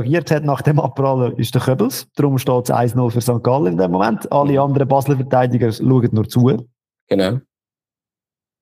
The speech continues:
Speaker 1: Das hat mich noch irgendwie krass gedacht, dass die dort einfach so gar nicht reagiert haben. Vielleicht haben sie davon ausgegangen, ja, der Hitze ist so gut, der hebt einfach. Und,
Speaker 2: <laughs>
Speaker 1: also,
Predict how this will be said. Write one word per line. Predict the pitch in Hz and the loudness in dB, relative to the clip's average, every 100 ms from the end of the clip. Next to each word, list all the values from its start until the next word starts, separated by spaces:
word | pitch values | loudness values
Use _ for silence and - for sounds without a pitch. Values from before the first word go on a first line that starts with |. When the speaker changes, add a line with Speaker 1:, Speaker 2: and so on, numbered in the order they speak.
| _ _ - | _ _ -2
Speaker 1:
Das | 135 | 0
hat | 175 | 2
mich | 151 | 2
noch | |
irgendwie | 147 135 131 123 | 2 2 0 0
krass | - 123 135 123 | 0 0 0 0
gedacht, | 147 127 | -2 0
dass | 127 - | -4 0
die | 120 | 0
dort | 117 113 | 0 0
einfach | 110 | -2
so | 117 110 107 92 - _ - _ _ | -2 0 0 -4 -12 _ -20 _ _
gar | 120 120 135 | 0 0 2
nicht | 151 135 | 0 2
reagiert | 135 123 143 135 | 0 2 0 0
haben. | 123 143 123 - - - - - _ _ | -2 -4 -6 -12 -16 -16 -16 -20 _ _
Vielleicht | - 151 - | -2 -2 0
haben | 151 | -2
sie | |
davon | - 151 | -2 -2
ausgegangen, | 151 151 135 | 0 0 0
ja, | 131 | 0
der | 127 | 0
Hitze | 135 131 | -2 -2
ist | 127 | -4
so | 139 | -4
gut, | 135 139 131 | -4 -4 -4
der | 110 | -2
hebt | 131 151 | -4 -4
einfach. | - - 180 - | -4 -4 -4 -6
Und, | - 139 135 127 117 - - _ | -4 -2 -4 -6 -6 -8 -18 _
Speaker 2:
<laughs> | _ - _ - | _ -20 _ -6
Speaker 1:
also, | 156 127 127 131 | -4 -4 -8 -16